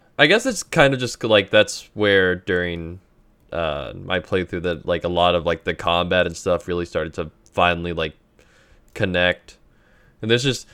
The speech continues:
there's a whole lot of weird story stuff going on there that even though I didn't understand most of, I really enjoyed.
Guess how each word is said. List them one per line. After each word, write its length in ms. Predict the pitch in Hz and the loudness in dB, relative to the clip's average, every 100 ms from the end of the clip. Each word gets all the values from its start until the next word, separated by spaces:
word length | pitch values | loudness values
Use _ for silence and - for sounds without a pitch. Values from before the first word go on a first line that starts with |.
| _ | _
there's 140 | 143 143 | 2 4
a 60 | |
whole 220 | 135 170 | 8 8
lot 180 | 160 143 | 10 8
of 120 | 117 | 4
weird 320 | 104 113 117 - | 2 2 2 0
story 440 | - 110 110 113 | -2 2 4 2
stuff 360 | - 117 107 - | 2 2 2 2
going 260 | 110 110 | 2 4
on 260 | 110 110 110 | 2 2 2
there 460 | 110 110 107 107 110 | 4 8 6 4 -2
that 300 | 101 98 - - - - | 2 2 0 -8 -20 -8
even 260 | - 110 110 | -4 0 4
though 100 | 107 | 6
I 60 | 104 | 6
didn't 200 | 101 73 | 2 0
understand 600 | 95 95 - 95 113 107 | -2 -4 0 4 4 4
most 300 | 123 - 147 | 0 2 6
of, 340 | 135 135 - | 6 6 -2
I 240 | - 90 90 | 0 2 2
really 360 | 87 92 92 | 2 -2 -2
enjoyed. 540 | 90 85 92 107 135 | -4 -2 0 0 0